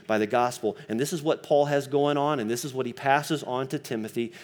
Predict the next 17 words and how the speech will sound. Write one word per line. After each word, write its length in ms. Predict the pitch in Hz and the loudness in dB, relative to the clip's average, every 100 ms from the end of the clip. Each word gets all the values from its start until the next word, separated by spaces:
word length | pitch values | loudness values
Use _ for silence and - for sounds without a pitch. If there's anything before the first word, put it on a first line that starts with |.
| - | -6
and 140 | 107 | -4
to 60 | 107 | -4
you 200 | 120 135 | -2 -2
and 140 | 123 | -2
me. 160 | 113 101 | -4 -4
Paul 260 | 117 120 | -2 -2
says, 240 | 113 113 104 | -2 -6 -4
"Let 400 | 107 117 - 117 | -2 -2 -2 -4
your 160 | 113 | -2
lives 400 | 110 110 107 101 | 0 2 0 -4
too 340 | - 110 101 95 - - - - | -10 -8 -8 -12 -20 -20 -18 -10
be 120 | 104 | -10
driven 440 | 90 101 117 113 | -6 0 0 0
by 140 | 101 104 | 0 2
the 100 | 104 | 2
gospel 440 | 107 98 - 110 | 2 0 -2 -4
message. 440 | 104 98 - 95 | -4 -4 -6 -10